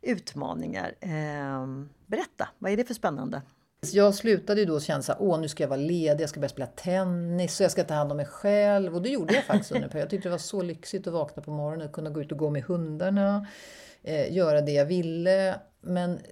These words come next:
Speaker 2: eftersom jag är en sån person och har svårt att sitta still så kände jag så här, "Nej, nu måste jag börja med något nytt." Så då började jag faktiskt gå på keramikkurser.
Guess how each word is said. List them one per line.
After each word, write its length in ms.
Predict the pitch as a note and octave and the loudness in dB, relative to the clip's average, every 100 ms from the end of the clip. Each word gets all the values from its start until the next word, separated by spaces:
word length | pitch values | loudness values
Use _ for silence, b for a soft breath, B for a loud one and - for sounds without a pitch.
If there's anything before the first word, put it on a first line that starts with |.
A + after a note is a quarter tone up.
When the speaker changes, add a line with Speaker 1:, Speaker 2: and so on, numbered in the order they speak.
| - - - - | -20 -20 -20 -12
Speaker 2:
eftersom 300 | D#3 - F#3 | -10 -4 0
jag 60 | |
är 40 | F#3+ | 2
en 60 | |
sån 160 | F#3 F3+ | 0 -4
person 280 | E3+ - F3+ | -4 -4 -2
och 60 | |
har 80 | E3+ | -2
svårt 220 | D#3+ D#3 | -4 -6
att 60 | - | -4
sitta 200 | D3+ D3+ | -4 -4
still 500 | - G#3 E3 D3+ D3 B B B B B | -2 0 0 -2 -6 B B B B B
så 420 | - E3+ D3+ D3 - - - - | -2 0 4 2 0 -8 -20 -10
kände 280 | - D3+ C3+ | -4 -2 -2
jag 80 | |
så 60 | - | 0
här, 40 | F#3 | 2
"Nej, 60 | |
nu 60 | F#3+ | 2
måste 220 | F#3 F3+ | 2 0
jag 80 | D#3+ | 2
börja 120 | C#3 | 2
med 120 | C3+ | 2
något 100 | C3+ | -2
nytt." 180 | B2+ C3 | -4 -6
Så 80 | F3+ | 2
då 220 | G3 G3+ | 4 4
började 260 | F3+ A3 F3+ | 4 2 2
jag 100 | D3 | 2
faktiskt 320 | C#3+ C#3+ - | 0 -2 -6
gå 140 | C#3+ | -4
på 100 | C3+ | -4
keramikkurser. 1120 | A#2+ C#3+ C#3 F#3 C#3+ - - - D4+ - E3 | -4 -2 0 0 -2 -8 -10 -8 -8 -4 -4